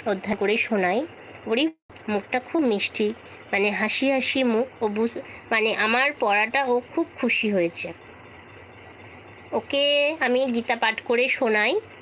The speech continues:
তার জন্য ও খুব খুশি হয়ে গেছে। আপনারাও প্রতিদিন এইভাবে গীতা পাঠ শ্রবণ করতে থাকুন, আপনারাও প্রতিদিন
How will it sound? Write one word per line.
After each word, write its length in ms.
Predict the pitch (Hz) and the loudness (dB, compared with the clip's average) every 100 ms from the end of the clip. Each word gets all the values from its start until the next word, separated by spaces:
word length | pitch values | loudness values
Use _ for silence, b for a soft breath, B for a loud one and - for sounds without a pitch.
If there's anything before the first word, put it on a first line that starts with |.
| - - | -20 -2
তার 220 | 208 208 | 0 0
জন্য 240 | - 254 285 | 0 2 2
ও 100 | 262 | 0
খুব 260 | - 285 - | -2 -6 -4
খুশি 360 | - 220 269 269 | -2 0 2 4
হয়ে 200 | 240 233 | 4 2
গেছে। 420 | 220 220 311 403 B B B - | 0 0 -4 -4 B B B -2
আপনারাও 440 | 196 - 226 247 | -2 2 2 2
প্রতিদিন 580 | 285 226 220 214 240 359 - - - - | 2 -2 -2 0 2 2 -2 -10 -6 0
এইভাবে 500 | 202 202 214 277 403 - 220 | 0 2 0 0 -2 -6 -4
গীতা 220 | 202 202 | 0 -2
পাঠ 260 | 180 196 247 - - | 0 0 0 -4 -4
শ্রবণ 420 | - - 220 196 208 | -4 -2 0 0 0
করতে 340 | 214 214 233 | -2 -2 -2
থাকুন, 420 | 240 233 - 302 | -2 -2 0 0
আপনারাও 380 | 427 - 233 269 | 0 -2 0 0
প্রতিদিন 580 | 285 226 220 214 247 | 0 -2 -2 0 2